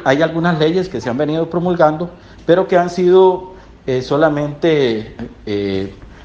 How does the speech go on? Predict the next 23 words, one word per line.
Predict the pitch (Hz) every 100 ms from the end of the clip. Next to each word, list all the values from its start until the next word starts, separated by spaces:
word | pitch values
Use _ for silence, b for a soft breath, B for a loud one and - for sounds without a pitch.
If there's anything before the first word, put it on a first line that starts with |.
| B - -
eh, | 135 113 110 107 107 107 107
como | 123 117
patear | 123 117 139
el | 165 170
tarro, | 160 147 147 180 175 151
eh, | 120 110 107 -
eh, | 107 101 98 98 -
alargar | 110 110 107 120 135 147 156
la | 165 156
solución, | 175 165 160 156 160 190 - B B B B
y | 147 147
no | 156
han | 175 190
sido | 185 180 185 190 175 151 131 123
propuestas | 170 165 165 180 175 - 190 190
que, | 180 175 185 175 165 B B B -
que | 139
sean | 131 151 165 170 156 -
totalmente | 123 - 156 165 156 147 147 165 151
viables | 160 170 165 185 180
y | -
que | - 107
sean | - 143 156 165